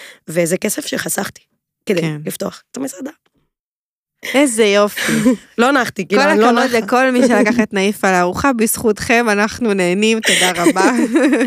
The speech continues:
Speaker 2: <laughs> איזה סוגי לקוחות היית פוגשת שהיית עושה ארוחות כאלה?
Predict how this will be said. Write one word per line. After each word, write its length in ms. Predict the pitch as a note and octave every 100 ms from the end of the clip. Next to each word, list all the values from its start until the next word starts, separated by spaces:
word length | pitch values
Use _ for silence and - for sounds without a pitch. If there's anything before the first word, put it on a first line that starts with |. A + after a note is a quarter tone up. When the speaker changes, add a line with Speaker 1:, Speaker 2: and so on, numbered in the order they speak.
| C4
Speaker 2:
<laughs> 640 | A#3 - - F#4+ F#4 D#4+ B3
איזה 220 | A3+ C4
סוגי 220 | - A3+
לקוחות 520 | G3+ F#3 F#3 - G3+ F3+
היית 160 | F3+
פוגשת 460 | - D#3+ E3 - E3+
שהיית 360 | - E3 E3+
עושה 220 | E3+ - E3
ארוחות 360 | E3 - F3
כאלה? 340 | - E3 D#3+